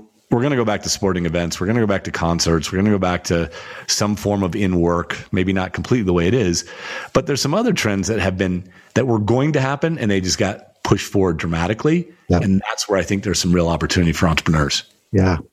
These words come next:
Speaker 2: totally agree. And boy, what I wouldn't give for a high priced beer right now at a concert.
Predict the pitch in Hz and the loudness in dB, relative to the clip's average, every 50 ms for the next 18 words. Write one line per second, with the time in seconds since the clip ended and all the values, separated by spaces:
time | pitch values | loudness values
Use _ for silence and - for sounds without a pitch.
0 | _ - - 110 107 98 92 90 90 90 92 92 90 82 73 65 - - _ _ | _ -2 0 0 2 2 0 0 0 2 2 2 2 2 -2 -4 -10 -16 _ _
1 | _ _ _ _ _ _ _ - 165 135 120 110 120 123 117 107 110 107 107 104 | _ _ _ _ _ _ _ 0 0 0 2 0 0 0 2 2 2 2 2 2
2 | 104 113 110 107 101 90 107 104 98 - - 107 101 95 87 101 98 - - 110 | 2 0 2 2 2 2 2 0 0 0 0 0 2 2 2 0 0 0 0 0
3 | 101 95 - - - 104 104 101 98 95 - 101 101 95 95 92 90 90 - 104 | 0 0 0 0 2 2 4 2 2 0 0 0 0 0 2 2 0 0 2 2
4 | 98 98 90 - - - - | 2 2 2 2 0 0 -2